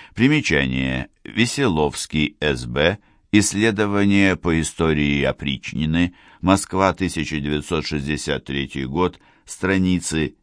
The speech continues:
девяносто восьмая, сто двенадцатая, сто четырнадцатая. Конец примечания. Следуя концепции Василия Осиповича Ключевского, Веселовский считал, что опричнина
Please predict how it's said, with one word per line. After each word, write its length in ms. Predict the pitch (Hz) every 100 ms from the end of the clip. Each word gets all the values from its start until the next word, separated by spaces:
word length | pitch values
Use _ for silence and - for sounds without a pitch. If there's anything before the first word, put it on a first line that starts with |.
| _ _
девяносто 580 | 95 98 90 85 - 71
восьмая, 720 | 64 62 60 73 85 110 123 _ _ _ _
сто 340 | - - 98
двенадцатая, 1120 | 78 73 69 76 82 - 87 98 95 95 104
сто 340 | - - 80 82
четырнадцатая. 1200 | - 98 - 67 65 65 - 62 - 53 50 52 _ _ _
Конец 500 | - 80 76 76 71
примечания. 800 | - 71 71 64 50 50 50 50 - _ _ _ _ - -
Следуя 680 | - 95 110 107 107 104 95
концепции 1000 | 92 82 - 80 - - 73 71 71 69
Василия 580 | 78 76 85 73 71
Осиповича 600 | 69 - 78 73 69 64
Ключевского, 840 | 73 71 67 98 87 - 76 69 64 - _ - -
Веселовский 800 | 98 120 123 120 156 151 147 131
считал, 540 | - 107 101 113 110
что 320 | 101 - 104
опричнина 1000 | - 87 - 87 87 - 87 90 87 85